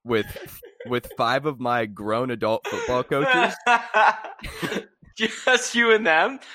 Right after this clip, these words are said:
Speaker 1: Yeah, it was just, my dad had went to sleep. They were all drunk at my house. I'm, like, a junior high school,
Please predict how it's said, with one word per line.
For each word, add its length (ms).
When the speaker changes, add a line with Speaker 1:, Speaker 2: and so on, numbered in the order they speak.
Speaker 1:
Yeah, 220
it 80
was 120
just, 140
my 160
dad 240
had 60
went 160
to 60
sleep. 320
They 120
were 80
all 100
drunk 320
at 80
my 140
house. 280
I'm, 100
like, 140
a 40
junior 300
high 120
school, 400